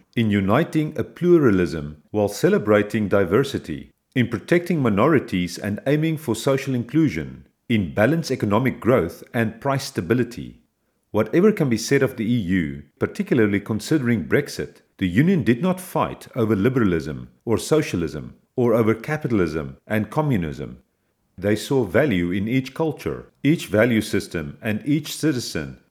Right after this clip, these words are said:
and sought to improve their well-being through unified policies and laws. These are countries that, however close in proximity,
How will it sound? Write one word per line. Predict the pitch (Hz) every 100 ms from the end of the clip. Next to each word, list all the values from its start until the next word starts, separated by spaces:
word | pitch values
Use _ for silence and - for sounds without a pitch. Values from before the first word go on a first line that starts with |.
| -
and | 113
sought | 95 - 180
to | 185
improve | 127 - 135 127 85
their | 107 113
well-being | 90 147 165 92 82 73
through | 69 - 98
unified | 78 135 180 - 135 131 -
policies | 151 143 - 87 80 -
and | - 107 82
laws. | 90 87 71 65 - _ _ _ _ _ _ -
These | 87 139 175
are | 190
countries | - 127 123 107 -
that, | 101 98 -
however | 98 107 143 170
close | 196 - 135 135
in | 139
proximity, | 127 147 - - 151 127 - 76 64